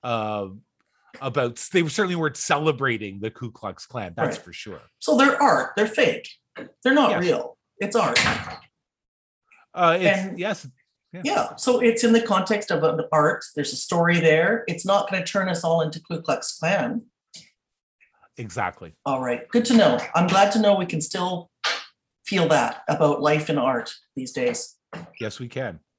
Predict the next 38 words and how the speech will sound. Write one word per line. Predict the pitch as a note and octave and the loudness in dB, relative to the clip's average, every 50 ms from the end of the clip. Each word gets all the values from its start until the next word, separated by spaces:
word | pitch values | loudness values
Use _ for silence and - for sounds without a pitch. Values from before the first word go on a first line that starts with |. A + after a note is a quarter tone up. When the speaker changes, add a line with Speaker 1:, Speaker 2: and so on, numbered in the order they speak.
| _ _ | _ _
Speaker 2:
Yeah. | G#2+ - - - _ _ _ _ _ _ _ _ _ _ - - _ _ _ _ _ _ | -12 -12 -12 -14 _ _ _ _ _ _ _ _ _ _ -20 -20 _ _ _ _ _ _
Speaker 1:
Um, | - D#3+ D#3+ | -2 -2 -2
so | - - G3+ | 0 0 2
what | F#3+ G#3+ G#3 | 4 4 4
else | G#3+ G#3+ G3+ | 4 2 0
did | - G3+ D#3+ - | -2 -6 -6 -6
you | F#3+ | -8
see? | D3+ - F#3+ D3+ A2 - _ _ _ _ _ _ - - - - | -8 -6 -8 -8 -8 -10 _ _ _ _ _ _ -20 -20 -6 0
Speaker 2:
Oh | - A3+ A#3+ | 4 4 6
my | F3+ D3+ D3+ | 6 4 0
God. | - - F3+ F#3+ F3+ D#3 B2+ A#2+ C3 - - | -2 -4 -4 -2 -2 -2 -2 -4 -8 -6 -2
Um, | E3 E3+ D#3+ D#3+ D#3 D3+ D3 C#3+ C#3+ - _ _ _ _ - | 0 0 2 2 0 0 -2 -4 -6 -10 _ _ _ _ 0
well, | D#3+ D#3 | 2 2
Lisa | D#3 F#3 G#3 - - G#3+ | 2 2 2 0 0 -2
Yukavage | G3 F3+ F3 - D3+ C3+ B2+ C3 B2+ - | -2 -4 -4 -4 -2 0 0 0 -2 -2
was | - - - | -4 -6 -6
killer. | - - - B3 A#3+ A3+ A#3 A#3+ - _ _ _ _ _ _ _ _ - | -2 -2 -2 0 0 -2 -4 -6 -10 _ _ _ _ _ _ _ _ -4
It | |
was | C#3 C#3 C#3+ | -2 -2 0
amazing. | D3+ D3 D3 C#3+ C#3 C3+ C3+ C#3 C#3 D3+ D3+ | 0 2 2 2 2 2 0 0 -2 -2 -2
We | D#3+ D3+ | -2 -2
saw | D3+ - E3+ D#3+ D#3 D3+ D3+ D3+ D3+ D3+ D3+ - - - | -2 -2 0 0 2 4 4 4 4 2 0 -2 -6 -6
John | E3+ - G#3 A3 G#3+ | -2 0 0 0 0
Chamberlain's | - - G3 G3 F3 F#3+ F#3 E3+ D#3+ D3+ - - - | 0 -2 -2 -2 -2 -4 -4 -4 -4 -4 -6 -4 -4
retrospective | D3+ D3+ - D3+ D3 - - C#3 - - C3+ - | -4 -4 -2 -6 -6 -4 -6 -6 -6 -6 -4 -4
show | - - C#3+ | -2 -2 -2
was | B2+ C3 B2 A#2+ | -4 -4 -6 -6
really | B2 C3 C3 B2+ B2+ B2 | -4 -4 -2 -2 -2 -2
good | - B2+ A#2+ - | -4 -6 -8 -6
too. | - - C3+ G2 - - F2 - _ _ _ _ - - - - - - - | -6 -4 -4 -4 -4 -6 -8 -12 _ _ _ _ -20 -20 -20 -20 -20 -2 2
Um, | D3+ D3+ C#3+ | 2 4 4
just | C#3 A3 A3+ A3 - | 4 2 2 2 2
a | F3+ D#3+ | 0 0
huge | - - - F3 - - | 0 -2 -2 -2 -2 -2
collection | - - D#3+ D3+ D3+ - - D3 | 0 2 2 2 2 -2 -4 -4
of | C#3 - - | -6 -6 -2
his | - F3 E3 - | -2 0 0 0
stuff. | - - B2 C3 F3 G3+ - | 0 0 0 -2 -2 -4 -6